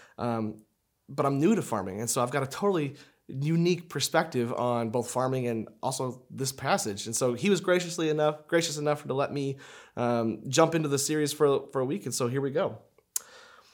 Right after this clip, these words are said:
One of the things that I love personally about Scripture is that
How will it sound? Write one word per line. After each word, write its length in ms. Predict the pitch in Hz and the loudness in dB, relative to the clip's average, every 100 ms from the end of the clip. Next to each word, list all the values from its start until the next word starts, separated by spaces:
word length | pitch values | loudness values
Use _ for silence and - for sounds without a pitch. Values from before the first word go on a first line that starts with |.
| - - | -20 2
One 100 | 190 | 6
of 60 | 208 | 6
the 80 | 196 | 4
things 120 | 160 | 6
that 180 | 151 - | 4 4
I 320 | - 139 180 | 4 6 8
love 840 | 143 131 151 135 113 120 117 - - - | 6 6 4 6 4 0 -6 -14 -20 -4
personally 360 | 180 160 135 | 0 0 0
about 320 | 120 131 139 - | 0 2 2 0
Scripture 640 | - - 156 - 98 107 | -2 -2 -4 -4 -4 -4
is 180 | 131 123 | -4 -2
that 360 | 127 117 - | -2 -2 -6